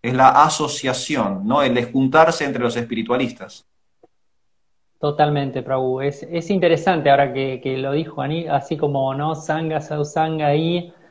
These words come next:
Speaker 2: y entonces pensé en los anteriores, digo, ¿no? Bueno, entonces está Jnana, ¿no? Eh, karma, eh, karma, Jnana, ¿no? Sadhusanga,
Speaker 1: Va apareciendo
Speaker 2: interesante
Speaker 1: todo acá.
Speaker 2: también, ¿no?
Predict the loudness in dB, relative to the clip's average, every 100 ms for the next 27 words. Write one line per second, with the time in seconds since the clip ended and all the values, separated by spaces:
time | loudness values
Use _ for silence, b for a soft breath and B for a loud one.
0 | b b _ -6 -4 -4 -2 0 2 2
1 | 0 4 4 4 2 2 2 6 8 8
2 | 6 0 -2 0 0 0 2 2 2 -2
3 | -2 -4 0 -2 -2 -2 2 2 6 6
4 | 6 4 0 0 0 0 0 -2 -4 -6
5 | 2 8 10 10 8 4 -2 -6 -12 _
6 | -20 -8 -6 2 6 8 6 2 -2 2
7 | 4 4 2 -4 -6 -10 -8 -6 -6 -10
8 | -10 -6 -6 -4 -2 0 2 4 4 4
9 | 0 4 6 6 6 4 2 -4 -4 -4
10 | -6 -6